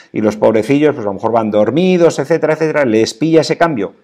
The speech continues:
salta ese, esa presión que tenemos, no, no han ido compensando desde el principio, que hay que ir compensando desde el principio, y entonces les produce dolor, mucha molestia y están incómodos.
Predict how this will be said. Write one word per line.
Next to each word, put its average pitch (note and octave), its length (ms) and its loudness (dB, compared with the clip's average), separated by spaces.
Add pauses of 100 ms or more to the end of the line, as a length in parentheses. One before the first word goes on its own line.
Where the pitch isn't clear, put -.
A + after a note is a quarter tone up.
(120)
salta D#3 800 2
ese, B2+ 680 0
esa B2+ 500 0
presión D3+ 520 2
que B2 260 -4
tenemos, D#3+ 460 -4 (500)
no, D#3+ 420 6
no D3+ 160 2
han E3+ 140 4
ido E3 200 6
compensando D#3 800 2
desde F3 400 6
el F#3+ 100 4
principio, F3+ 600 -2
que - 80 -6
hay B2 80 -2
que C3 100 -10
ir C3 100 -6
compensando C3 640 -4
desde F#2+ 240 -6
el A2+ 80 -6
principio, C3+ 500 -8 (300)
y C#3 120 4
entonces C#3 300 2
les A#2+ 160 -2
produce G#2+ 340 -2
dolor, C3+ 540 6
mucha A#2 300 -2
molestia B2 500 0
y A2 80 -4
están G2+ 300 -8
incómodos. F2 500 -16